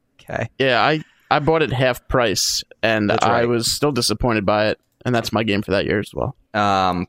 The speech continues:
Speaker 1: but my actual game was gonna be Far Cry Primal, which was fun for about an hour and a half. And then I kept forgetting to return it to Redbox. I ended up paying, like, seventy dollars for this really <laughs> bad video game that only cost thirty if you bought it new in the first place.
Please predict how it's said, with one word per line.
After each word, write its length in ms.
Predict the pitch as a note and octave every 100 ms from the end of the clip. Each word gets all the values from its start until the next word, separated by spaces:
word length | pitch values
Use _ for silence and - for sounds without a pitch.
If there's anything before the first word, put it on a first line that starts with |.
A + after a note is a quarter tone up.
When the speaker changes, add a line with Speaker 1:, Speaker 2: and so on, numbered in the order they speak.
| _ -
Speaker 1:
but 160 | B2+
my 140 | C3 B2+
actual 420 | B2+ A#2+ A#2+ G#2+
game 300 | - A2 G2+
was 160 | G2 -
gonna 140 | F#2+
be 60 | F#2
Far 200 | - G#2
Cry 240 | - F#2+
Primal, 500 | - A#2+ A2 A#2+ A#2+
which 160 | A2+ -
was 160 | A2
fun 360 | - A2 G2+ G#2
for 100 | A#2+
about 260 | G2+ F#2 F2
an 80 | -
hour 260 | G2+ G2
and 80 | F#2
a 40 | F#2
half. 480 | G#2 G#2 C#3 - - _ -
And 160 | G2
then 280 | F#2+ F#2+ F#2+ -
I 120 | F#2+
kept 200 | - -
forgetting 320 | G#2+ G2 G2+
to 120 | -
return 240 | G2+ - G2
it 100 | F#2
to 100 | G#2
Redbox. 500 | F2+ G2 G#2 A#2+ -
I 40 |
ended 140 | F#2+ F#2
up 120 | -
paying, 280 | A#2 F#2 F2+
like, 140 | E2
seventy 460 | - G#2+ F#2 F#2+ F#2+
dollars 520 | F2 E2+ F#2 A2 -
for 140 | -
this 220 | F#2 E2+ G2+
really 480 | F#2 F#2+ F#2 F2+ -
<laughs> 80 | -
bad 500 | D#3 - - F#3 - G#3+ -
video 320 | C3+ - E3+
game 260 | D3+ D3+ D#3
that 160 | B2+ -
only 280 | B2 C3 A#2+
cost 260 | B2+ B2
thirty 300 | G#2+ G2 A#2
if 120 | A#2
you 100 | A#2+ G2
bought 220 | F#2+ F#2+
it 80 | G#2
new 180 | G2+ G#2
in 80 |
the 80 | F2+ -
first 300 | A2 A#2 -
place. 400 | E3+ F3 F#3